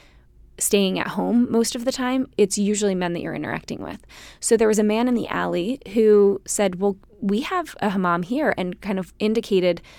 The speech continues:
that there was another little shop, a, a little riad right here. And rather than breezing past and saying, "Oh, no, thank you,"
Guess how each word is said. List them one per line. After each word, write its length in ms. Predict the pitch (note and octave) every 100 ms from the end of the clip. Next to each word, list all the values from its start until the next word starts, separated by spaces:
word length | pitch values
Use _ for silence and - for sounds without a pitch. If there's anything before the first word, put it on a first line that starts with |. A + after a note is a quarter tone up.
| -
that 140 | G#3 F3+
there 180 | G3 F#3+
was 180 | F#3
another 300 | F#3 A3 E4
little 220 | C4+ F#3+ F3+
shop, 480 | - G3+ F3+ A3
a, 120 | F#3 -
a 140 | G3+ F#3
little 260 | F#3+ F#3
riad 480 | F3 F#3 G3 F#3+ F3+ - - - -
right 220 | A3 F#3+
here. 320 | - D#4+ D4 -
And 220 | G3 F#3+ - - - - -
rather 300 | A3 A#3+ D4
than 300 | B3+ A3+ G#3+ -
breezing 480 | G3+ G#3 G#3+ G3+
past 360 | F#3 - F#3+ -
and 80 | F#3+
saying, 180 | F#3 F#3
"Oh, 80 |
no, 120 | F3 E3+
thank 240 | C4+ -
you," 280 | G#3+ F#3+